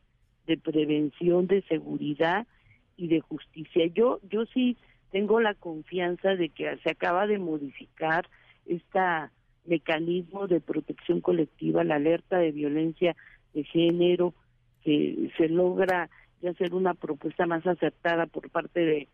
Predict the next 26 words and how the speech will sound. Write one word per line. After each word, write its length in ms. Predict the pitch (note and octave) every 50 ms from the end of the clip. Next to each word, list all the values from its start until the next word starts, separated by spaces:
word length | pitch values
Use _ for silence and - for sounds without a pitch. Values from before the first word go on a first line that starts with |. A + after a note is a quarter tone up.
| _ _ _ _ _ _ _ _ _ _
del, 360 | - C#2+ C#2+ - D2+ - - - _ _ _ _ _ _ _ _ _
del 200 | - D3 C#3+ C#3
Congreso 880 | - D#3 D#3 D#3 D#3 D#3+ E3+ E3 E3+ F3 E3 - - F3+ F3 E3 D#3 - -
Federal, 640 | F3 E3+ E3+ E3+ F3 F3 F3+ F3 E3+ F3 F#3 F#3+ - _ _ _ _ _ _ _ _ _ _ _ _
y, 380 | - G#3+ F#3+ F#3+ F#3+ F#3+ - - _
y 240 | F#3+ F#3+ F#3+ G3+ G#3
esto, 500 | G#3+ G3+ - _ _ - B3+ C4 B3+ A#3+
este, 440 | G3+ F3 D#3 - _ _ - F#3 G3+
es, 80 | G3+ - - C4+ C4 - _
es 180 | G#3+ A#3+ - -
importante, 640 | C#4 B3+ G#3+ - G3 F#3 - - C#4+ D4+ D#4 D#4 - G#3
hay 100 | F#3 F3
que 160 | - A#3+ B3
ver 140 | A3+ A#3+ A#3
si 120 | - C4 A#3+
realmente 720 | G3 G3+ G#3+ G#3+ A3 G#3+ G#3 G#3 G3+ G3 - A#3 A#3 A#3+ - _ _ _ _ _ _ _ _
se 120 | F3+ E3+
logra 300 | F3 F#3 F#3+ G#3 G#3+ A3+
impl-, 300 | A#3+ A3+ G3 G3 E3 E3+ -
implementar, 920 | - E3+ D#3+ D#3+ D#3+ - F3 F3 E3+ E3+ F3 F3 F3+ F3+ F#3+ G3+ G#3+ - -
eh, 280 | E3+ F3+ F3 E3+ - -
como 220 | - D#3+ E3 D#3+
lo 80 | D#3+ D#3+
establece 500 | - _ D#3+ D#3+ E3 F3+ G3+ F3+ - G#3
la 180 | G3+ G#3 G#3 G#3+
ley, 340 | A3 A3 A3 G#3+ A#3+ B3+